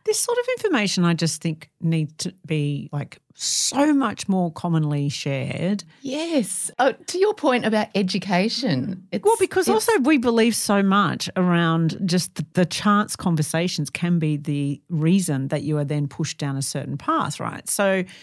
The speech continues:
Speaker 1: Jade, if someone had actually been in your circles talking about the fact that, oh, you can struggle to have a second baby,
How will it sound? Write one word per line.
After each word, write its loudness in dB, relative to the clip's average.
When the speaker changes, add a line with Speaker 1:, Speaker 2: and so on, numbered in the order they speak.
Speaker 1:
Jade, 0
if -2
someone 0
had 2
actually -2
been -2
in 0
your 0
circles -4
talking -2
about -6
the -8
fact -6
that, -14
oh, 0
you 0
can -4
struggle -2
to -2
have -2
a -4
second -6
baby, -4